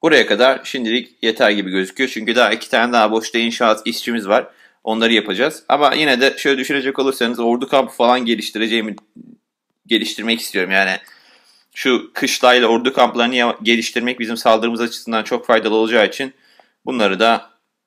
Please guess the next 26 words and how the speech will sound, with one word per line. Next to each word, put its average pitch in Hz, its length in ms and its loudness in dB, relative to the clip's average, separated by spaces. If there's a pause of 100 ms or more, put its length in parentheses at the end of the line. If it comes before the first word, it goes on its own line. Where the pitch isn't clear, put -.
(240)
sanıyorum 101 520 -2
geliştirebilirim. 98 680 -4
Çok - 260 -8
da 92 100 -6
bir 87 40 -12
sorun 87 240 -6
olmaz. 87 500 -6 (640)
Tamam, 98 400 -2
en 120 160 -2
fazla 113 400 4
işte 120 240 -6
ne 123 80 0
kadar 101 280 2
kalıyor? 104 240 0
On 117 140 2
tane 113 240 0
duvarımız 104 360 -2
kalıyor. 101 260 0
On 117 140 -2
tane 113 480 0
otuzda 101 400 -4
işte 95 240 -4
üç 117 200 -6
yüz 104 140 -6
bin 104 140 -6
falan 104 440 0